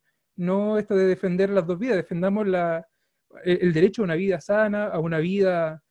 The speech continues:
digna en un medio ambiente limpio. A eso me refiero con ser pro vida, porque es fácil decir, "No, defendamos las dos vidas" y estas cosas, e-, e-, eso es un puro humo. Pero si vamos a ser pro vida, defendamos la vida que ya está, que está actuando, que es creció, que,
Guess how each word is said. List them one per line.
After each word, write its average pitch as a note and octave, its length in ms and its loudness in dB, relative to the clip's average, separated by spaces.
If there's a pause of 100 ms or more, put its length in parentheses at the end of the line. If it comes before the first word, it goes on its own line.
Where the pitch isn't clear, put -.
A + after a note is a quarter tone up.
(280)
digna G#3 380 0
en F3+ 80 0
un F3 80 -2
medio G3 200 4
ambiente F#3+ 380 -2
limpio. D#3 640 -2
A F#3+ 140 -2
eso A#3+ 160 -4
me F3+ 80 -4
refiero E3+ 280 -6
con D#3+ 120 -6
ser D#3+ 140 -16
pro E3 160 -10
vida, D#3 340 -6
porque E3+ 300 -6
es - 100 -12
fácil F3 380 -6
decir, D#3+ 440 -4 (400)
"No, F3 300 -4
defendamos E3+ 400 -4
las D#3+ 100 -4
dos D3+ 160 -6
vidas" E3 280 -2
y D#3 40 -4
estas D3+ 220 -10
cosas, F3 380 -6
e-, - 40 -8
e-, C4 140 -12
eso C4 100 -14
es C#4+ 140 -12
un F3+ 140 -6
puro F3 200 -2
humo. D3 220 -6 (420)
Pero F3 220 -2
si F#3+ 80 -6
vamos G3 200 0
a - 80 -10
ser G3+ 60 -8
pro F#3 120 -2
vida, G#3 240 2
defendamos F#3 520 -4
la E3+ 140 -4
vida F#3+ 280 2
que F3 160 -4
ya G3 140 4
está, G3 600 0
que F3 80 -6
está F#3+ 760 0
actuando, F3 540 -2
que F3+ 100 -6
es E3 80 -16
creció, F3 520 -2
que, D#3 300 -8